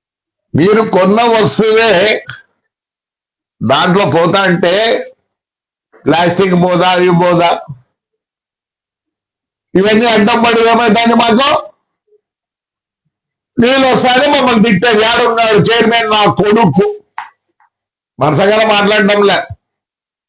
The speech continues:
"ఏడున్నారు మున్సిపాలిటీ నా కొడుకులు?" మరి మా మున్సిపాలిటీ అదే మాట అంటే మారండి.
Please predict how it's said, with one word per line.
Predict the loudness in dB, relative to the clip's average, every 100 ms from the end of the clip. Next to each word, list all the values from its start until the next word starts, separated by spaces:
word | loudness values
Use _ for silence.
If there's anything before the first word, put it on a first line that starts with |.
| _ _ _ _ _ -2
"ఏడున్నారు | 0 0 0 0 0 2
మున్సిపాలిటీ | 2 2 2 2 0 0
నా | 0 0
కొడుకులు?" | 0 0 0 0 0 -2 -8 -20 _ -20 _ _ _ _ _ _ _ _ _ _ _ _ _ _ -20 _ _ _ -4
మరి | 0
మా | 0 0
మున్సిపాలిటీ | 2 0 2 0 0 0
అదే | 0 -2
మాట | -2 -2 -2
అంటే | -2 -2 -6 -10 -20 _ _ _ _ _ _ _ _ _ _ _ _ _ _ _ _ -4
మారండి. | -2 0 0 0 2 2 0